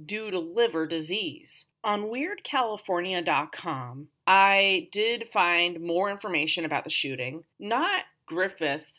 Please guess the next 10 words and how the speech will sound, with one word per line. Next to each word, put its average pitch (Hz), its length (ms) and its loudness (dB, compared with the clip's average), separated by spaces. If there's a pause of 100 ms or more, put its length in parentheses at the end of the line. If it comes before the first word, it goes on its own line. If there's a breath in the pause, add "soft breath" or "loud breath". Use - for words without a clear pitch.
(440)
shooting 185 380 2
his 170 200 -2
own 160 220 0
wife, 170 500 0
but 294 440 2 (100)
when 226 180 -8
Griffith 311 400 0
himself 254 520 -2
was 156 120 -4
shot. 120 340 -4